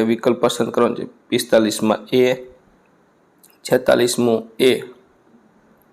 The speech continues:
સુડતાલીસમું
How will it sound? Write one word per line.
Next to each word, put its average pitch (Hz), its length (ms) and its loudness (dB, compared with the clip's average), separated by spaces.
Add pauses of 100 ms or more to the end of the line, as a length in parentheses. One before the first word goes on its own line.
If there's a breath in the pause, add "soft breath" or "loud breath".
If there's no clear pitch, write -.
(3000)
સુડતાલીસમું 123 760 2